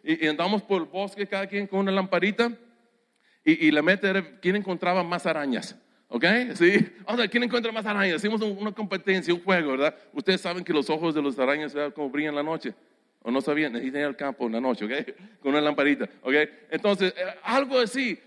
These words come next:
Puedes quizás, quizás llevar a tus hijos como, como una seria plática. Eh, hijos, hey, todos ustedes, hijos, vénganse. Mamá estuvo platicando conmigo, necesito platicar con ustedes. Y llévalos afuera.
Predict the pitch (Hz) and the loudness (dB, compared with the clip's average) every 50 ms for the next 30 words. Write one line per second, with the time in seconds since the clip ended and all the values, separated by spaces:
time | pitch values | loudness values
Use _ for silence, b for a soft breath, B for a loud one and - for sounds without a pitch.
0 | - _ - 214 233 247 254 247 - 220 196 - 233 240 254 233 - - _ _ | -20 _ 0 2 2 2 2 -2 -4 -8 -4 -2 -4 -4 -4 -6 -10 -18 _ _
1 | _ _ _ _ _ _ _ _ _ _ _ _ _ _ _ _ _ _ _ - | _ _ _ _ _ _ _ _ _ _ _ _ _ _ _ _ _ _ _ -12
2 | 165 - 202 214 220 180 196 185 196 208 226 214 - 185 151 - 220 233 196 220 | -4 -2 0 0 0 0 -2 2 2 2 2 2 -2 -4 -6 -4 -4 -4 -4 -4
3 | 190 190 - - _ _ - 175 175 165 156 127 - - - - _ _ _ _ | -6 -6 -8 -18 _ _ -6 -2 0 0 0 0 -2 -8 -20 -20 _ _ _ _
4 | _ - 175 170 165 160 156 156 151 175 196 190 180 - - - - - 165 165 | _ -10 -6 -4 -4 -4 -4 -4 -2 0 0 0 0 -2 -6 -16 -10 -6 -4 -2
5 | 170 170 165 - 143 151 151 - 143 117 - 123 - - 135 127 120 131 143 - | -2 -2 -4 -4 -6 -8 -8 -8 -10 -6 -6 -6 -4 -2 -4 -2 0 -2 -2 -2
6 | 147 117 - - - 127 120 107 98 - 135 143 156 143 156 - - 156 156 147 | -2 -4 -4 -4 -2 0 0 0 0 0 0 0 0 0 -2 -8 -2 -2 -2 0
7 | 139 143 135 165 143 117 131 143 147 151 - 180 - 131 127 117 123 139 139 - | 0 -2 -4 -4 -6 -4 -4 -6 -6 -6 -8 -10 -10 -8 -6 -4 -2 -2 -2 -2
8 | - 143 135 - 143 135 131 131 139 143 131 139 131 147 151 165 175 - 127 113 | -4 -8 -6 -4 -6 -6 -4 -4 -6 -6 -6 -6 -2 -2 0 0 0 -2 -4 -4
9 | 131 120 143 - - 131 120 101 113 127 127 113 - 123 107 - - 135 151 175 | -4 -2 -4 -2 -2 -4 -4 -4 -2 -4 -4 -4 -4 -10 -10 -8 -6 -6 -4 -4
10 | 185 185 - b b b b b b - 123 120 131 151 170 190 185 - - 165 | -6 -8 -10 b b b b b b -4 0 2 2 2 4 2 2 0 0 -2
11 | 143 - - 175 196 202 220 240 220 | -2 -2 0 0 0 0 0 -2 -8